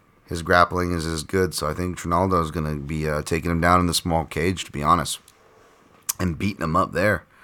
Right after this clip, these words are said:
Um, so I don't know. We'll see. We'll see. Uh, maybe, uh, we'll see how I'm doing at that point of the night, even though most of my plays won't be closed till after.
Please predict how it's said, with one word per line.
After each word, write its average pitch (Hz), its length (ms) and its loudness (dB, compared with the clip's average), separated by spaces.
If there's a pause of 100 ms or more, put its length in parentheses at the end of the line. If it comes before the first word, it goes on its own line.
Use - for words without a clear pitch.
(640)
Um, 82 680 4
so 76 320 2
I 82 100 6
don't 98 120 6
know. 98 220 4
We'll 82 120 0
see. 95 360 2 (140)
We'll - 120 -8
see. 92 300 0
Uh, 85 220 4
maybe, 90 500 0
uh, 69 60 -2
we'll 95 140 -4
see 113 160 0
how 104 100 2
I'm 101 140 2
doing 98 220 2
at 90 80 -2
that 87 160 2
point 101 140 0
of 95 60 0
the 98 60 0
night, 98 140 0
even 90 180 0
though 87 80 0
most 90 260 0
of 85 60 -4
my 87 100 2
plays 92 320 0
won't 85 160 -4
be 82 80 -8
closed 82 500 -6
till 62 160 -8
after. 101 460 -2